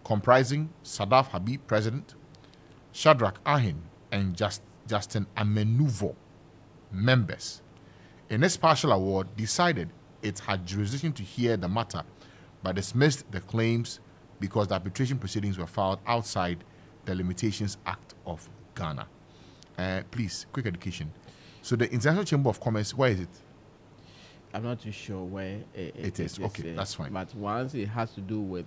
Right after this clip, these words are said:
Speaker 2: um, an arbitration, we have the, the, the, the, uh, arbitration, uh, proper
Speaker 1: Mm-hmm.
Speaker 2: and in the, in the Hague. That's
Speaker 1: Okay.
Speaker 2: the Netherlands.
Speaker 1: Okay.
Speaker 2: Yes, so
Speaker 1: Okay.
Speaker 2: you, there are so many of these cases that I noticed that, uh, the day that the president went to Parliament and he
Speaker 1: Mm-hmm.
Speaker 2: said that the,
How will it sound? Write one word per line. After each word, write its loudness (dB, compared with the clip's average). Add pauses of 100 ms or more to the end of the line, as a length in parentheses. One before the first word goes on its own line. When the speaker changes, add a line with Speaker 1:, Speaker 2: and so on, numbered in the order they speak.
(160)
Speaker 2:
um, -8 (320)
an -6
arbitration, -6 (500)
we -8
have -4
the, -4 (100)
the, -6
the, -6
the, -8 (320)
uh, -6
arbitration, -10 (160)
uh, -8
proper -12 (200)
Speaker 1:
Mm-hmm. -6
Speaker 2:
and -12
in -10
the, -10
in -10
the -8
Hague. -10 (600)
That's -6
Speaker 1:
Okay. -4
Speaker 2:
the -4
Netherlands. -12 (100)
Speaker 1:
Okay. -6
Speaker 2:
Yes, -14
so -12
Speaker 1:
Okay. -6 (320)
Speaker 2:
you, -8
there -2
are -6
so -6
many -2
of -4
these -4
cases -8
that -6
I -8
noticed -6
that, -4
uh, -20 (180)
the -4
day -4
that -2
the -4
president -6
went -6
to -16
Parliament -8
and -8
he -6
Speaker 1:
Mm-hmm. -8
Speaker 2:
said -8
that -8
the, -8